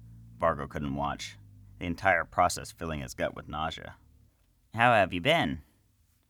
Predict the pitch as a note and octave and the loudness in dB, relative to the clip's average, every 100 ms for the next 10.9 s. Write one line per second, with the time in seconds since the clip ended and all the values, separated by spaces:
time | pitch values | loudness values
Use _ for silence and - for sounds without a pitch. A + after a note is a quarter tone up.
0 | _ - D2+ C2+ C2 C#2+ - - _ _ | _ -6 -4 -2 -2 -2 -4 -8 _ _
1 | - - F2 D2+ C#2+ E2+ D#2+ D#2 D#2 D2+ | -12 -6 -4 -6 -12 -10 -8 -8 -4 -2
2 | D2+ D2+ D2 D2 - F2 D2+ - D2 C2+ | -2 -2 -6 -8 0 2 2 -6 -14 -14
3 | - C#2+ D2 C2 B1+ C#2+ C#2+ D2 D#2 - | -12 -10 -10 -12 -14 -12 -10 -10 -10 -14
4 | _ _ _ _ _ _ - _ _ - | _ _ _ _ _ _ -20 _ _ -4
5 | C3+ B2+ A2+ G#2 D3 - - G#2 C3 C3 | 0 0 -2 -2 -2 -4 -6 -6 -6 -10
6 | _ _ _ _ _ - F#2 D#2+ B1+ - | _ _ _ _ _ -8 -4 -4 -6 -8
7 | D2 C#2+ - _ _ - - E2 D2 D#2 | -6 -6 -10 _ _ -8 -2 -2 -2 -6
8 | - D#2 D2+ D2 C#2 D#2+ D2+ C#2 C#2 D2 | -6 -4 -4 -6 -8 -8 -8 -8 -6 -4
9 | D2+ D#2 - D2 D#2 D2 - E2 - D2+ | -4 -6 -12 -8 -8 -10 -12 -12 -10 -4
10 | D#2+ D#2+ - C#2+ C#2 E2 - E2+ | 0 -2 -4 -14 -12 -12 -10 -8